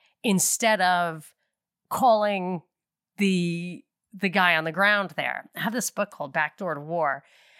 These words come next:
and it was very damning. It was a bunch of State Department memos that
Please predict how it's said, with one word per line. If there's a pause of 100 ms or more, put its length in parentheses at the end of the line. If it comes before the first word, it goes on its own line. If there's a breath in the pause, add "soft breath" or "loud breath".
(140)
and (360)
it
was
very
damning.
It
was
a
bunch
of
State
Department (200)
memos
that